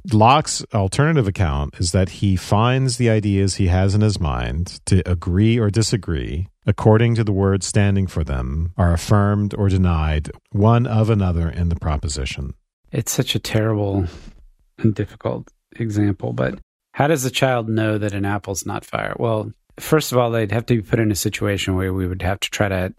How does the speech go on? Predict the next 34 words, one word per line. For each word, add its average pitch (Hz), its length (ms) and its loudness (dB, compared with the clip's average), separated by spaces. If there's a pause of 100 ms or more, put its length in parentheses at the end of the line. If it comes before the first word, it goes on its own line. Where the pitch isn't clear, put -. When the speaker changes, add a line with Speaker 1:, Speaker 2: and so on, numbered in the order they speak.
(100)
Speaker 2:
ask 98 340 -4
them 101 160 -2
in 101 60 -2
confinement. - 540 -8 (220)
You 113 100 4
point 151 300 4
to 151 120 4
an 123 80 4
apple 110 280 0
and 107 100 2
you 107 60 0
say, - 220 -2
"Is 110 120 0
that 185 180 2
fire?" 139 580 0 (500)
"No." 151 720 2 (600)
Well, 120 140 4
so 123 260 4
how 139 420 0
does 131 360 0
the 110 80 -4
child 113 360 2
know 104 320 2
that 101 200 -4
the - 120 -6
apple - 380 -2
is - 160 -4
not - 200 0
fire? - 500 -4 (280)
It - 160 2
certainly 135 560 2
is 104 180 0
not 120 360 2 (100)
because 98 840 0